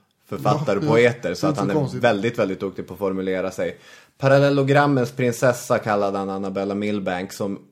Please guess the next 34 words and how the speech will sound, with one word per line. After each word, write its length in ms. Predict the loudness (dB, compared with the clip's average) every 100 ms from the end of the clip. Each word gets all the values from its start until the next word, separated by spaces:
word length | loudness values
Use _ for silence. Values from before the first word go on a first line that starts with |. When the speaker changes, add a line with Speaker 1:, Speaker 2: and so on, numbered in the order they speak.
| _
Speaker 1:
var 220 | -2 -2
en, 140 | -2 -8 _ _ _ _
också 320 | -4 -4 -4 -2
hon 260 | 0 0
en 100 | -2
begåvad 480 | -2 -2 -2 -2 -4
matematiker 920 | -6 -6 -6 -6 -6 -10 -4 -2 -4 -10 -20 -20 _
och 280 | _ -2 -2
en 140 | -2 -4
mycket 440 | -6 -6 -2 -4 -4
skarp 440 | -8 -2 -2 -2 -8 _
kvinna. 500 | -8 -4 -2 -2 -4 -8 -16 _ _
Annabella 420 | -2 0 2 2
Milbank 520 | 2 0 0 0 2
hade 180 | 0 2
en 120 | 2
dålig 420 | 2 2 2 2 2
idé 320 | 2 2 2
som 180 | 0 -2
ganska 300 | -2 -2 -2
många 300 | -2 -2 -4
kvinnor 320 | -2 -2 0
har 60 | 2
haft 360 | 2 0 -6
genom 200 | -8 -6
historien, 640 | -8 -8 -8 -6 -6 -8 -10
nämligen 840 | -4 -2 0 -2 -4 -4 -4 -6 -12 _
hon 220 | -10 -8
trodde 280 | -4 -4 -4
hon 120 | -6
kunde 220 | -6 -6 -4
förändra 560 | -2 0 -2 -4 -6
Lord 260 | -6 -6 0
Byron. 600 | 2 2 2 -4 -12